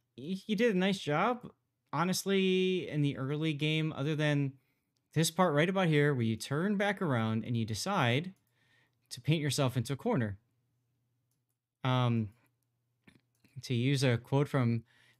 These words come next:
last week's stream, you were able to skill gap them <laughs> and essentially, uh, took the Nuremberg out, which I'm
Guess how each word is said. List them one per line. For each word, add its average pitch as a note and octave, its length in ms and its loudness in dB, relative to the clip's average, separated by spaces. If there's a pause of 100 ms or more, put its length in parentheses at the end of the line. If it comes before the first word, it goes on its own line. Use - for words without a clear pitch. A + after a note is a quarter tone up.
last E3+ 340 2
week's B2+ 220 0
stream, B2+ 460 -2
you B2+ 160 -2
were C3 120 0
able C#3 280 2
to B2 140 -2
skill E3+ 340 -2
gap A2 320 -2
them D3 300 -4 (640)
<laughs> - 320 -4
and E3+ 1400 0 (100)
essentially, C#3 1040 0 (440)
uh, A#2+ 200 0 (200)
took - 200 -4
the D#3+ 80 2
Nuremberg C3 420 4
out, G#3+ 340 -2
which A#2 280 -6
I'm G#2+ 300 -4